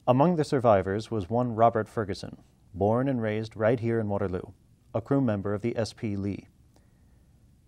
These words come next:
Just eight days after the disaster, he sat down to write his mother a letter, an eighteen-page letter, detailing his experience.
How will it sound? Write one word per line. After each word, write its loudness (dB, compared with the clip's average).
Just -2
eight 0
days 0
after -2
the -6
disaster, -4
he 0
sat 2
down -2
to -8
write 0
his -4
mother -4
a -4
letter, -2
an -8
eighteen-page -4
letter, -4
detailing -4
his -6
experience. -8